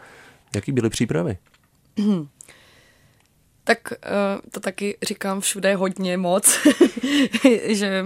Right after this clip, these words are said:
Speaker 2: mám takového otce, jakého mám, eh, který hodně povídá o minulé době,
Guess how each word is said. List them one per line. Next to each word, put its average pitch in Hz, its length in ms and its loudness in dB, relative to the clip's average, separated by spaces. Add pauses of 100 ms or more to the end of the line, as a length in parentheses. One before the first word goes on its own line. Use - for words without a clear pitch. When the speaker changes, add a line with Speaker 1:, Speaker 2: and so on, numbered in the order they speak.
Speaker 2:
mám 196 280 0
takového 208 480 4
otce, 202 300 -2
jakého 208 360 2
mám, 208 460 4 (600)
eh, 190 480 0
který 196 380 -4 (120)
hodně 190 320 -2
povídá 185 640 -2 (160)
o 185 100 -6
minulé 190 380 -2
době, 196 500 -2